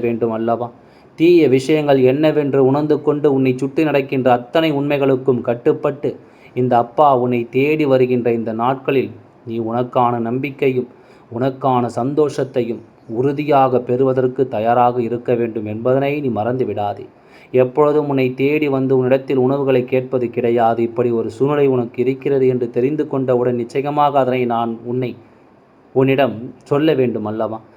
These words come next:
அதற்காகத்தான் எனக்கு பசி தாகம் என்று நான் சொல்கின்றேன். இந்த தீமைகள் ஒழிந்தால் தானாகவே உன் வீட்டில் நல்லது தொட-, நல்லது நடக்க தொடங்கிவிடும்.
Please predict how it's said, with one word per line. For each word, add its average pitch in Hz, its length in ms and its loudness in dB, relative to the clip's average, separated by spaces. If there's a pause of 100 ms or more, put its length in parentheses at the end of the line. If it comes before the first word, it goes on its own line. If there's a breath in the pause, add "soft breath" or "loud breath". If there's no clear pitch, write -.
(140 loud breath)
அதற்காகத்தான் 135 880 2
எனக்கு 131 380 -2
பசி 120 360 -2
தாகம் 131 340 2
என்று 123 200 -2
நான் 110 260 -6
சொல்கின்றேன். 110 500 -6 (220)
இந்த 139 220 -2
தீமைகள் 151 480 2
ஒழிந்தால் 147 560 4
தானாகவே 147 640 2
உன் 143 220 -2
வீட்டில் 143 300 -2
நல்லது 131 340 2
தொட-, 123 260 -2 (420 loud breath)
நல்லது 147 320 2
நடக்க 127 320 0
தொடங்கிவிடும். 120 640 -4